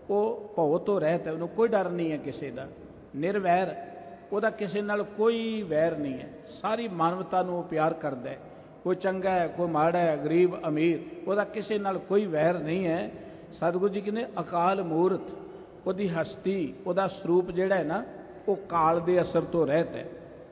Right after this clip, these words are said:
ਉਹਦੇ ਤੇ ਸਮੇਂ ਦਾ ਕੋਈ ਅਸਰ ਨਹੀਂ ਹੈ। ਦੁਨੀਆ ਦੀ ਹਰ ਚੀਜ਼ ਸਮੇਂ ਦੇ ਨਾਲ ਜੰਮਦੀ ਹੈ, ਮਰ ਜਾਂਦੀ ਹੈ, ਬਣਦੀ ਹੈ, ਟੁੱਟ ਜਾਂਦੀ ਹੈ।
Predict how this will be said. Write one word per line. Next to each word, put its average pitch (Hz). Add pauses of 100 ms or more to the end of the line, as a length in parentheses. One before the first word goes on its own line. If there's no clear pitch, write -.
(240)
ਉਹਦੇ 196
ਤੇ 214
ਸਮੇਂ 202
ਦਾ 214
ਕੋਈ 233
ਅਸਰ 208
ਨਹੀਂ 165
ਹੈ। 143
ਦੁਨੀਆ 175
ਦੀ 196
ਹਰ 185
ਚੀਜ਼ 190
ਸਮੇਂ 185
ਦੇ 190
ਨਾਲ 180
ਜੰਮਦੀ 170
ਹੈ, 165
ਮਰ 156
ਜਾਂਦੀ 160
ਹੈ, 151
ਬਣਦੀ 160
ਹੈ, 147
ਟੁੱਟ 190
ਜਾਂਦੀ 151
ਹੈ। 139